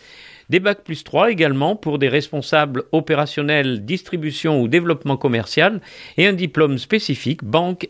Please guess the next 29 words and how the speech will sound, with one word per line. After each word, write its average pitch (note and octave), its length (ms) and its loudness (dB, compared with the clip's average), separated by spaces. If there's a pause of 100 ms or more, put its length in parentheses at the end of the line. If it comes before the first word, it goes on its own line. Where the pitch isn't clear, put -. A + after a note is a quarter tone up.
et F#3 120 2
finance, C#3+ 560 0
sans D3 320 0
oublier A2 420 2 (380)
les C3 200 2
offres C#3+ 340 0
actuelles C3+ 440 2
et C3 80 6
à B2 60 4
venir D3+ 580 2
en D3+ 140 4
tourisme, C3 540 0 (120)
hôtellerie D3 520 2
et A2+ 40 4
restauration B2+ 800 0
et E3+ 80 2
les B2 80 0
certificats C3+ 720 -2 (340)
de B2+ 100 2
qualification C3+ 1000 0
professionnelle, D3+ 880 0
C - 240 -2
Q G#2+ 160 -6
P, D3+ 260 0 (400)
pour C3+ 180 2
former C#3+ 600 0
des C3 200 2
agents C#3 280 0
technico-commerciaux. D3+ 1200 0